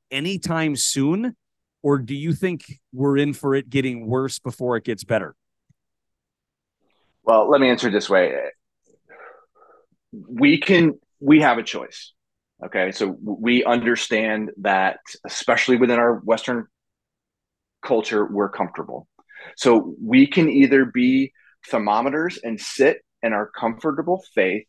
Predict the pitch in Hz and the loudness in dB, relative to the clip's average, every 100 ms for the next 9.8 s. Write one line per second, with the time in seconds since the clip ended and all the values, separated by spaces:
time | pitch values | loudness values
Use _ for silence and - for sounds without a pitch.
0 | - 110 - - 131 135 135 123 - 113 | -8 -8 -6 0 0 2 2 2 0 -6
1 | - - 135 135 123 117 95 95 - - | -6 0 0 0 -4 -6 -8 -10 -14 -20
2 | _ _ _ - 113 113 107 92 98 135 | _ _ _ -6 -4 -2 -2 -4 -6 -12
3 | _ _ _ _ _ - 131 139 135 135 | _ _ _ _ _ 2 4 4 2 0
4 | 147 120 120 113 110 113 110 110 - 98 | -2 -6 -6 -4 -4 -4 -6 -6 -4 0
5 | 95 - _ 107 98 98 92 - 107 107 | 0 -2 _ -10 -6 -6 -6 -6 -4 -2
6 | 107 104 98 - _ _ _ _ _ _ | -2 -4 -6 -10 _ _ _ _ _ _
7 | _ - 98 - 78 - - _ _ - | _ -10 -6 -4 -4 -6 -16 _ _ -2
8 | 117 113 - 127 123 117 - - 123 113 | 0 2 2 4 4 0 -2 -2 0 -2
9 | - 107 - 101 98 90 82 | 0 -2 -2 -4 -6 -6 -6